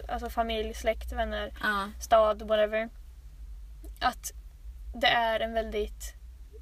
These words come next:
Speaker 1: det är så svårt att säga en heterostad, för det är inte så att
Speaker 2: Ja,
Speaker 1: det
Speaker 2: men jag
Speaker 1: bara
Speaker 2: förstår
Speaker 1: växer
Speaker 2: vad du
Speaker 1: upp
Speaker 2: menar.
Speaker 1: heterobarn, men alltså att
Speaker 2: Det är
Speaker 1: eh,
Speaker 2: heteronormativt, verkligen.
Speaker 1: ja, verkligen. Att då man är fientlig mot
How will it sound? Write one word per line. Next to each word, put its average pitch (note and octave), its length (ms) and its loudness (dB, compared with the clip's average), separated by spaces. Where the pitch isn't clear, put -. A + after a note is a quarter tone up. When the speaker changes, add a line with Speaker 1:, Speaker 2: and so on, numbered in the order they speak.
Speaker 1:
det C4 60 -10
är B3+ 40 -6
så C4+ 80 -4
svårt B3+ 220 -4
att - 60 -8
säga C4 120 2
en A3 80 -6
heterostad, A3+ 720 -6
för - 360 -8
det B3 80 -10
är - 20 -8
inte A3+ 140 -8
så B3 100 -4
att A#3 80 -4
Speaker 2:
Ja, G#3+ 60 4
Speaker 1:
det - 20 6
Speaker 2:
men G#3+ 40 6
jag G#3 80 6
Speaker 1:
bara A3 60 8
Speaker 2:
förstår G#3+ 200 4
Speaker 1:
växer F#3+ 180 10
Speaker 2:
vad A3 100 6
du F#3+ 100 2
Speaker 1:
upp F3+ 60 0
Speaker 2:
menar. F3 220 4
Speaker 1:
heterobarn, A3 680 4
men A#3 120 2
alltså A#3 160 2
att G#3+ 160 0
Speaker 2:
Det G#3 60 6
är G3+ 60 4
Speaker 1:
eh, G#3 60 2
Speaker 2:
heteronormativt, F#3+ 960 4
verkligen. G#3 220 8
Speaker 1:
ja, F#3+ 60 6
verkligen. A3+ 460 8
Att - 160 2
då A3+ 460 8
man A3 220 4
är D4 420 6
fientlig A#3 680 4
mot G#3 260 -2